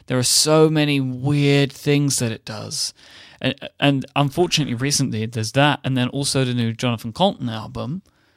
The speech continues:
the new live album's come out. So I bought that too.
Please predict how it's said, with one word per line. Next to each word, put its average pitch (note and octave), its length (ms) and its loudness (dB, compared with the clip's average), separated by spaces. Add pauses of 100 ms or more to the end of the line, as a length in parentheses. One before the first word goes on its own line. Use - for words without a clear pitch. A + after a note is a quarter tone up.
(180)
the A#2 100 -6
new A2+ 140 -2
live D3 260 0
album's G#2+ 300 -8
come G#2+ 200 -10
out. A2 260 -12 (420)
So A#2 260 0
I G#2+ 40 -2
bought A2+ 280 -2
that - 340 -4
too. B2 420 -2